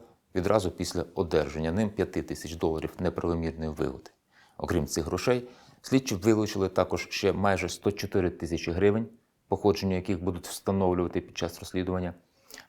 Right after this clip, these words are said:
печатки Т Ц К та С П, порожні бланки тимчасових посвідчень військовозобов'язаного та інші речі, що становлять інтерес для слідства.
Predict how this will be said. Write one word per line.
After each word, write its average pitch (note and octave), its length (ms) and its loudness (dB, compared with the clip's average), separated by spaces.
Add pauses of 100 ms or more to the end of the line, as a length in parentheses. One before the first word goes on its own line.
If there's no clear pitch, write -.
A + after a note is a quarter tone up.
печатки G2 440 6
Т F#2 160 2
Ц - 140 -6
К D#2+ 180 2
та D2 160 -2
С - 140 2
П, A#2+ 240 2 (340)
порожні G2 420 8
бланки E2 400 4
тимчасових F2 640 -2
посвідчень - 580 -4
військовозобов'язаного F#2+ 1000 0 (280)
та A2+ 100 6
інші F2 500 -2
речі, A#2+ 540 0
що - 160 -2
становлять F#2+ 760 -2
інтерес E2 340 0
для D#2+ 100 -6
слідства. - 380 -12